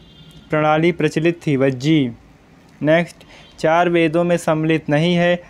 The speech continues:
आयुर्वेद। अजंता संबंधित है चित्रकला से। महाभारत विभक्त था पर्वों में, रामचरितमानस विभक्त है सात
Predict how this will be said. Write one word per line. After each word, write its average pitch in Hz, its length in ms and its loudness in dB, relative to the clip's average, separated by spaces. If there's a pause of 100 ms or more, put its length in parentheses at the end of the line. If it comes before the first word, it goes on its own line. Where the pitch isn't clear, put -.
(180)
आयुर्वेद। 139 760 0 (720)
अजंता 151 420 0
संबंधित 160 640 -2
है 180 220 0 (300)
चित्रकला 165 640 0
से। 127 360 -4 (2250)
महाभारत 160 600 2
विभक्त 151 420 -2
था 180 320 -2 (260)
पर्वों 147 420 2
में, 127 360 -4
रामचरितमानस 156 1000 -2
विभक्त 175 420 -4
है 180 140 2
सात 160 360 -2